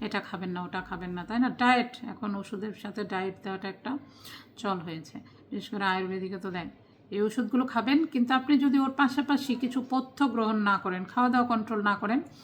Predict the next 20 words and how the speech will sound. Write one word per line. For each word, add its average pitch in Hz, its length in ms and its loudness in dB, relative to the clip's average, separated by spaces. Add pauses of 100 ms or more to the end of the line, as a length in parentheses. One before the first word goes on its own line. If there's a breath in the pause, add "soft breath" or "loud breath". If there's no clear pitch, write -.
(280 loud breath)
তাহলে 208 200 0
ওষুধ 202 340 -4
খেয়ে 208 160 -2
শুধুমাত্র 208 480 -4
কোনো 240 160 0
কাজ 196 340 -6
হবে 185 200 -4
না, 160 160 -6 (300 loud breath)
আপনাকে 226 300 -2
দুটোই 247 380 0
চালিয়ে 156 360 -6
যেতে 185 220 -14
হবে। 180 220 -14 (840 loud breath)
তো - 80 -8
সেই 247 200 6
জিনিসটা 233 300 6
এখানে 202 220 -2
বলছে, 185 340 -2
এটা 240 120 2
কি? 320 180 2